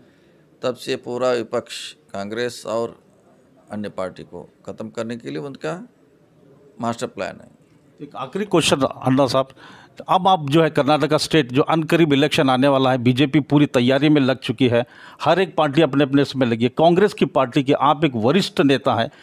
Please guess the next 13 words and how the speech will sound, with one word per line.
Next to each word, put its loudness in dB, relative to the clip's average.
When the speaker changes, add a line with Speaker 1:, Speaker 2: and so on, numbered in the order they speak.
Speaker 2:
एक 2
वर्किंग 0
प्रेसिडेंट 2
है 2
और 2
आपको 0
बहुत 0
चाहने 2
वाले 2
लोग 2
हैं 2
कर्नाटका 0
में, 0